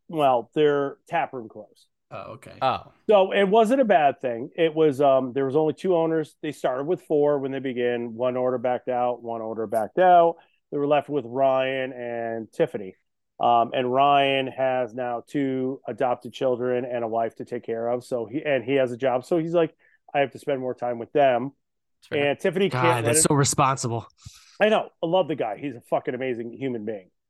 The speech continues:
Speaker 1: Um, and Tiffany just can't from the tap room and the brewery day to day and do the twelve percent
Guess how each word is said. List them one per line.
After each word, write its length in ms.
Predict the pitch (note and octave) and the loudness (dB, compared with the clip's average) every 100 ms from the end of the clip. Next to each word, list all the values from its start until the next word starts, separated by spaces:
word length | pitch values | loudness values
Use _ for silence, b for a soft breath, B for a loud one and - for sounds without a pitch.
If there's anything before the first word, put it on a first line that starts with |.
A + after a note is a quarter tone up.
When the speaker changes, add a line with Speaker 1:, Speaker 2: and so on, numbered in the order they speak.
| _ _ | _ _
Speaker 1:
Um, 460 | - C#3+ C3 B2 A#2 _ _ _ _ - | 2 4 6 4 -2 _ _ _ _ -4
and 240 | D#3 D3 | -2 -2
Tiffany 340 | - F3 E3+ E3 | -2 -2 0 -2
just 220 | D#3 - | -4 -8
can't 260 | E3+ D3+ - _ - | -4 -4 -6 _ 2
from 140 | C#3 | 2
the 80 | C3+ | 2
tap 360 | - D#3 D#3 - | -4 0 0 0
room 180 | D3 C3+ | -2 -2
and 300 | C3+ C#3+ C#3 | -4 -2 -4
the 40 | |
brewery 300 | A#2+ C3+ C#3 | -4 -4 -2
day 160 | C3 C#3 | 0 -2
to 120 | B2+ | -2
day 360 | B2+ C3 B2 B2+ | -2 -2 -4 -6
and 180 | C3 C3 | -6 -6
do 120 | B2+ | -8
the 80 | B2 | -8
twelve 280 | - C3+ | -2 -2
percent 380 | - - C#3 C3 | -2 -6 -4 -4